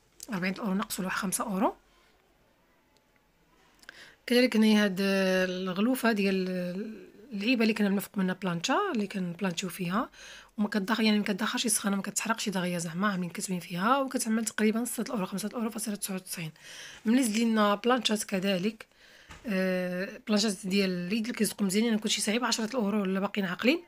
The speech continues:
كيجيبوا واحد الماركه ب عشرة اورو. مع اني عندي واحده مزيونه ثقيله، ولكن بحكم انها كبيره وثقيله كتعجزني نعمل بها بلانشا، وشريت وحده جابوها لي عشرة الاورو خفيفه، قلت انا نجربها ما نعرف تكون مزيانه،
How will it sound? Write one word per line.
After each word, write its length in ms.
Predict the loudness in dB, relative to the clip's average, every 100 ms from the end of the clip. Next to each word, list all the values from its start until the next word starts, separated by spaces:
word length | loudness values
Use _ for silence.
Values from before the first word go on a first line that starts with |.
| -4
كيجيبوا 360 | 2 4 4 2
واحد 240 | 0 0
الماركه 420 | -2 -2 -2 -4
ب 80 | -2
عشرة 360 | -2 -2 -4 -6
اورو. 320 | -4 -4 -4 -10 -18 -16 -16 2
مع 120 | 6 8
اني 320 | 8 4 6
عندي 400 | 6 4 4 2
واحده 280 | 2 0 0
مزيونه 460 | 2 2 4 2
ثقيله، 360 | 0 0 2 4
ولكن 320 | 4 2 0
بحكم 280 | 0 -4 0
انها 260 | 4 4
كبيره 300 | 4 4 6
وثقيله 460 | 4 2 2 4 2
كتعجزني 640 | 2 -2 -2 0 2 2
نعمل 140 | 2 2
بها 200 | 0 0
بلانشا، 260 | 0 0 0
وشريت 380 | -2 -2 -2 -2
وحده 260 | 0 0 0 -8 -10 4
جابوها 260 | 6 8
لي 60 | 8
عشرة 240 | 8 4
الاورو 300 | 2 2 2
خفيفه، 500 | 2 6 8 8 6
قلت 200 | 2 2
انا 120 | 2 4
نجربها 320 | 4 4 2
ما 120 | 0
نعرف 180 | 0 0
تكون 180 | 0 0
مزيانه، 380 | 2 2 0